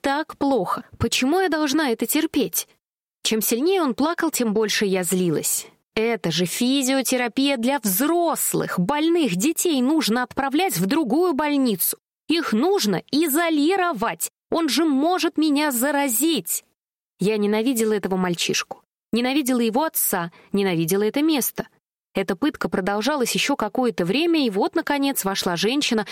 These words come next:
в больничном халате и назвала моё имя. «Меня зовут Тереза», улыбаясь, представилась она. «Рада с вами познакомиться».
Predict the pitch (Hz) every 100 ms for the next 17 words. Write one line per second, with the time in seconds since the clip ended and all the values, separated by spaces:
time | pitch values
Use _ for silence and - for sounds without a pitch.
0 | - - 175 208 220 185 - 160 - 175
1 | 254 339 262 220 180 180 180 185 185 180
2 | 175 165 151 139 - _ _ _ _ _
3 | 190 262 381 320 311 - - 370 381 220
4 | 196 185 190 - 185 185 180 175 170 180
5 | 170 - 175 165 165 165 180 165 160 156
6 | _ _ - 175 165 190 - 247 269 320
7 | 330 381 269 233 220 - 190